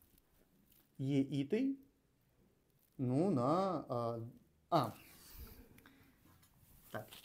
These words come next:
пока писать не буду. Давайте еще одна договоренность. Ш-, чтобы сократить запись формул, мы еще будем пользоваться тоже, ну,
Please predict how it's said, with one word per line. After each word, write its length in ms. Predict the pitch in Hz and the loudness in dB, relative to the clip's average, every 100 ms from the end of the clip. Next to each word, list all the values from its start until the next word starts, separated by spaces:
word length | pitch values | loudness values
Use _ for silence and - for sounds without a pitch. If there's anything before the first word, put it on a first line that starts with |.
| - | -10
пока 180 | 135 131 | -6 -4
писать 240 | - 127 156 | -4 -4 -2
не 80 | |
буду. 220 | 180 220 139 | 0 2 4
Давайте 420 | 165 190 175 160 | 4 4 2 0
еще 200 | 156 - | -2 2
одна 160 | 175 143 | 2 4
договоренность. 640 | 135 135 139 196 220 131 - - - | 0 2 2 2 0 -4 -8 -20 -16
Ш-, 160 | 165 | -14
чтобы 260 | - 202 185 | 0 2 2
сократить 480 | 170 185 180 170 - - | 0 -2 -2 -4 -8 -8
запись 320 | 139 139 120 | -6 -6 -6
формул, 500 | - 220 202 117 110 _ _ - - - | -2 -2 0 -4 -6 _ _ -20 -20 -6
мы 140 | 151 202 | 0 2
еще 220 | 185 175 | 6 6
будем 240 | 185 185 | 6 4
пользоваться 580 | 147 190 185 185 185 175 | 2 2 4 4 2 0
тоже, 400 | - 190 123 113 - | 2 2 2 -2 -6
ну, 240 | 180 117 | -6 -6